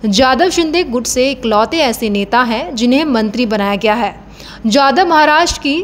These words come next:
बुडाला लोकसभा सीट से सांसद निर्वाचित हुए हैं।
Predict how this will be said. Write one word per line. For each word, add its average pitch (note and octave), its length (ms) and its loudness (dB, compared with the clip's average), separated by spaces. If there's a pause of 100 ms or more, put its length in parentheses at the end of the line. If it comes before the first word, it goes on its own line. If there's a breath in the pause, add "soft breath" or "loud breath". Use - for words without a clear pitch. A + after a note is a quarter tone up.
(160)
बुडाला A#3 560 2 (140)
लोकसभा A#3+ 560 2
सीट E4+ 280 -2
से A#3 220 -2
सांसद C#4+ 560 0
निर्वाचित G#3 580 -2
हुए G3+ 160 -4
हैं। G3 200 -8